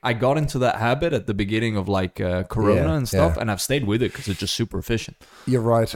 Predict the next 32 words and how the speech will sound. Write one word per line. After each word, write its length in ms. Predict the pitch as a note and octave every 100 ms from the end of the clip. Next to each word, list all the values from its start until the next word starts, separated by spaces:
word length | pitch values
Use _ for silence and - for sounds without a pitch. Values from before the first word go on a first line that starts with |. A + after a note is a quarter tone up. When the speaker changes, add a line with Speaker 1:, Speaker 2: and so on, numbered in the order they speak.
| -
Speaker 2:
And 100 | C3
the 120 | A#2+
only 200 | C#3+ F3
reason 420 | D3+ C#3+ B2+ A2+ A2+
I 100 | A2
would 160 | G#2
like 140 | A2 G2+
to 80 | F#2+
jump 220 | A2+ A2+
to 80 | A2
Worley's 320 | G#2 G#2 G2+
defense 360 | G2+ G#2 G2
again 360 | - G#2 G2+ F#2
is 300 | G2+ G2+ F2+ -
if 160 | C3+
they're 160 | - B2+
in 100 | G#2+
a 40 |
rough 220 | G2 G2+
area 420 | G2 G2 F2 D2+ D2+ _ _ -
where 360 | A2 A2 G2 G2+
Speaker 1:
Mm. 20 |
Speaker 2:
there 120 | G2
is 160 | A2+ B2
a 60 | B2
lot 160 | F#2+
Speaker 1:
West 140 | G#2 G#2
Speaker 2:
of 80 |
Speaker 1:
Bromwich. 260 | A2 G#2+ F#2+
Speaker 2:
shoplifting. 240 | - G#2 - _ -
And 100 |
I, 60 | A#3+